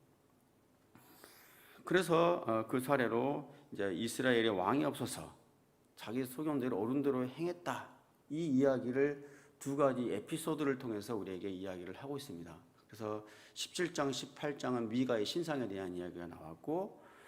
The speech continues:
어제부터 시작이 됐습니다마는 십구 장부터 이십일 장까지는 레이의, 레이 사람의 첩에 대한 이야기를 지금 기록하고 있습니다. 그 내용을 생각하면서 오늘 본문을 보고 싶은데요.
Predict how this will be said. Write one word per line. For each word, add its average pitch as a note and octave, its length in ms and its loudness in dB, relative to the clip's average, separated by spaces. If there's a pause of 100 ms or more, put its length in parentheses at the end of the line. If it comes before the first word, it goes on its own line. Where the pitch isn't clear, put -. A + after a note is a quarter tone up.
(160)
어제부터 C#3 380 0
시작이 B2 320 0
됐습니다마는 F#2+ 640 -4
십구 D#3 240 -6
장부터 C3+ 320 -2
이십일 A2+ 400 -6
장까지는 G#2+ 760 -2 (480)
레이의, A#2+ 760 6 (260)
레이 A#2 240 4
사람의 B2 420 -2
첩에 F#3+ 280 -2
대한 C#3 260 -2
이야기를 F#2+ 340 -8
지금 F2+ 280 -12
기록하고 F#2 460 -14
있습니다. D#2+ 380 -12 (1600)
그 - 120 2
내용을 D3+ 760 8
생각하면서 C#3 600 0
오늘 G#2 200 0
본문을 G#2 380 0
보고 F#2+ 240 -6
싶은데요. F#2+ 800 -6